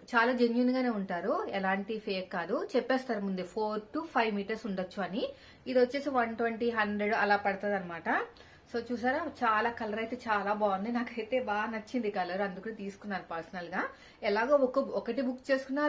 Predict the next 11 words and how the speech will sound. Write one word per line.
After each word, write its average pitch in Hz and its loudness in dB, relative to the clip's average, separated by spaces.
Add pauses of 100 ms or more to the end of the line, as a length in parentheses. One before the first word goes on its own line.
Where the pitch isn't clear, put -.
రెండు 220 0
బుక్ 233 -6
చేసుకున్నా 262 0 (100)
మీకు 262 -2
షిప్పింగ్ 240 -4
ఛార్జెస్ 226 -2
పడతాయి 196 0
కదా, 208 0 (460)
అందుకు 285 0
నేను 262 2
ఒకేసారి 269 2